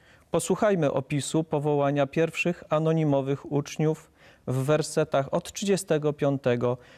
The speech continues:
do trzydziestego dziewiątego. Nazajutrz Jan znowu stał w tym miejscu wraz z dwoma swoimi uczniami.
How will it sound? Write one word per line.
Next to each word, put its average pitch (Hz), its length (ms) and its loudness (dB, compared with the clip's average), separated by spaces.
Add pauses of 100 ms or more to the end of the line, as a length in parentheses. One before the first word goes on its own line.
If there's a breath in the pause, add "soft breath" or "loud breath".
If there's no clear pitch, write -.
(140 loud breath)
do 160 160 0
trzydziestego 147 680 -2
dziewiątego. 120 760 0 (1900 soft breath)
Nazajutrz 165 720 2
Jan 147 480 2 (200)
znowu 160 480 2
stał 160 460 0
w - 140 -10
tym 190 320 0
miejscu 151 680 0 (120)
wraz 147 460 0
z 139 180 -2
dwoma 165 400 0
swoimi 160 580 0
uczniami. 113 720 -2